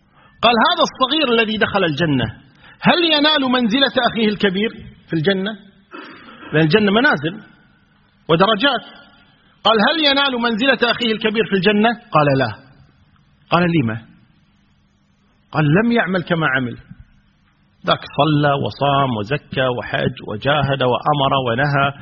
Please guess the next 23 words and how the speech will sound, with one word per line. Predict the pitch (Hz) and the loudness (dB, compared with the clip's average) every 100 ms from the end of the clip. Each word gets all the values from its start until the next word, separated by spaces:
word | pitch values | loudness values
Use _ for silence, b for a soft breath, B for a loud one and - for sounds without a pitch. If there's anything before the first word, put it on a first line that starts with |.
| B B B - | B B B -2
ودعا | 135 127 147 135 139 | 0 2 2 2 0
وفعل، | 143 139 - 170 143 143 - - _ _ | -2 -6 -4 0 0 -2 -6 -20 _ _
واضح؟ | 151 156 202 - - _ _ _ _ _ _ _ - | -2 0 -2 -6 -20 _ _ _ _ _ _ _ -2
فلا | 143 226 | 2 2
يمكن | 277 202 208 | 0 -2 -2
أن | 196 175 151 139 127 131 - 50 50 _ b _ | -2 -2 -2 -2 -2 -6 -10 -14 -16 _ b _
يحمد | 202 226 262 | -2 0 2
ربه | 269 247 196 | 2 2 0
هذا | 170 | 2
دخل | 160 156 147 | 0 0 0
الجنة، | 127 127 110 | 0 0 -2
يعني | 107 110 - b b b b b _ - | -6 -8 -14 b b b b b _ -8
بدون | 135 185 208 180 | 0 2 2 2
عمل. | 156 107 - - _ _ _ _ _ | 0 -4 -12 -20 _ _ _ _ _
هذا | 185 233 | 0 2
ما | 294 | 2
عمل | 269 240 196 | 0 -2 -2
شيء | 254 | 0
ودخل | 214 190 190 | 0 0 0
الجنة، | 170 156 | 0 0
كيف | 151 320 196 | 0 -2 0
يساوي | 214 247 262 | 0 2 2
بالذي | 208 220 208 | 2 0 2